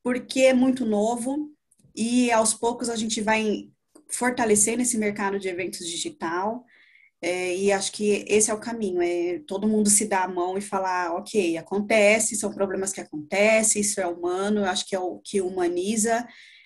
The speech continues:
é, também a questão da tecnologia, nós não somos robôs, né? Então, é, é isso, eu acho que muito, vai muito dentro daquilo que você acabou de, de falar pra gente aqui.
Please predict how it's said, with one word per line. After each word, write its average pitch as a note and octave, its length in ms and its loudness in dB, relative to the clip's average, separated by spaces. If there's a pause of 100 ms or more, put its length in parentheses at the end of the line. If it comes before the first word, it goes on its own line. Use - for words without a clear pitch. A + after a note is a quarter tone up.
(160)
é, E3+ 440 0 (420)
também G3 360 4
a F#3 60 0
questão F#3 280 -4
da F3+ 80 -6
tecnologia, F3 800 -2
nós G3+ 240 2
não G3+ 120 2
somos G3 300 -2
robôs, F#3+ 760 0 (100)
né? C4 320 -2 (560)
Então, F#3+ 880 -4
é, F3 800 -6
é F#3+ 60 2
isso, C#4 400 4
eu F#3 100 -2
acho - 180 -4
que G3 80 -6
muito, G#3+ 380 -2 (420)
vai G3+ 120 2
muito G#3+ 260 2
dentro A#3+ 340 -2
daquilo A3 300 -2
que A#3 80 -4
você A3 160 -2
acabou G3+ 340 -2
de, G#3+ 300 -4
de G3+ 160 -4
falar G3+ 280 -2
pra G#3+ 140 -2
gente G#3 340 -2
aqui. F#3 360 -6